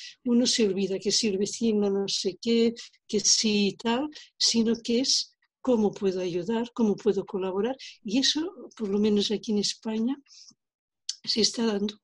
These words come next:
a todos niveles. Los investigadores también están haciendo un esfuerzo muy grande para investigar, para ver,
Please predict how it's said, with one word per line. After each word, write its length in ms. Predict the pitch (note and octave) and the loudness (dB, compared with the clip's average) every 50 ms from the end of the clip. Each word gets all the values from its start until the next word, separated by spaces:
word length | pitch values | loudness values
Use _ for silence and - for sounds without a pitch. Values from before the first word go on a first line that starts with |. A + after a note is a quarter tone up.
| - - - _ - | -20 -20 -20 _ -8
a 100 | C#4 G3+ | -6 -4
todos 300 | - - A3+ G#3 A3 G#3 A3 | -2 0 0 2 2 2 2
niveles. 480 | G#3+ G3+ G3 G3+ F3 G3 G3 - - _ | 2 2 2 2 2 0 -2 -4 -6 _
Los 240 | - A#3+ B3 G#3+ G#3 | -4 -2 0 0 2
investigadores 1080 | A3+ G#3 G3 F#3+ F3+ - - - G#3 F3+ G3 G3+ G3+ A#3+ A#3 G#3+ A#3 A#3 - - - - - - - - _ - | 2 2 2 2 0 0 0 -2 -4 -4 -2 0 0 2 2 2 0 -2 -4 -4 -6 -8 -10 -18 -18 -20 _ -2
también 280 | - A3 G#3+ G#3+ G#3 | 0 2 4 6 4
están 260 | G#3 G3+ - A3 G3+ G#3 | 4 2 0 0 0 0
haciendo 340 | G3 - - G#3 G3+ G3+ | 0 0 0 2 2 2
un 80 | G3 F#3+ | 2 2
esfuerzo 500 | F#3+ - - - A#3+ G3 - - - G3+ | 0 -2 -2 -2 -4 -6 -4 -4 -4 -2
muy 160 | F#3 F#3 F3+ F#3 | -2 -2 0 0
grande 500 | G3+ G#3 G#3+ A3 G#3 F#3 G3+ G#3 A3+ - - - - - _ _ _ - | 0 0 2 0 0 0 0 -2 -4 -6 -12 -20 -20 -20 _ _ _ -4
para 160 | A3 G#3 G3+ | 0 2 2
investigar, 760 | F3+ F3+ F3+ F3 - - - G3+ F3 G3+ G3+ G#3+ G#3+ G#3+ G#3+ - G4+ | 2 2 0 -2 -2 -2 -2 -2 -2 0 0 0 -2 -4 -6 -8 -8
para 260 | - G3 F#3 F#3+ F3+ | -8 -6 -6 -6 -2
ver, 320 | F3 G3+ G#3+ G#3 G#3+ G#3+ | 2 4 6 6 6 4